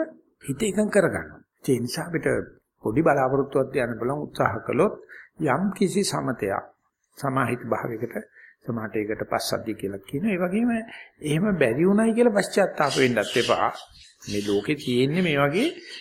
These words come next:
විෂම දෙයක්. ඒ බව දැනගන්න පුළුවන්. ඉතින් මේ බව මේ අනුග්‍රහිත සූත්‍රයෙන් බුදුජාන විශ්වසේ දේශනා කරපු එක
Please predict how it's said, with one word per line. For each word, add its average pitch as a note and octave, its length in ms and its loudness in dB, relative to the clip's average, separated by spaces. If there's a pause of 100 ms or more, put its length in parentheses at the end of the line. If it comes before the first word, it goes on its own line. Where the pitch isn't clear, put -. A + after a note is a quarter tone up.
විෂම A3+ 380 6
දෙයක්. B2+ 340 4 (480)
ඒ C#3 160 2
බව F3+ 220 6
දැනගන්න C#3 440 0
පුළුවන්. - 300 -6 (440)
ඉතින් F#3 220 2
මේ E3+ 320 2
බව G#3 240 2 (500)
මේ C#3+ 240 -2
අනුග්‍රහිත D#3 580 2
සූත්‍රයෙන් D#3+ 480 -2
බුදුජාන C#3 440 2
විශ්වසේ C#3+ 340 -2
දේශනා C3 500 2
කරපු C3+ 320 -2
එක C3 180 0